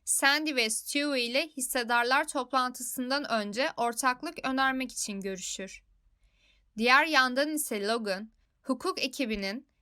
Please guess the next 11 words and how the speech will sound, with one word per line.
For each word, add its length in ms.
eşi 340
Marcia 520
ile 240
barışmasının 880
medyada 520
olumlu 340
etki 340
oluşturacağını 960
tavsiye 500
ettiği 420
için 480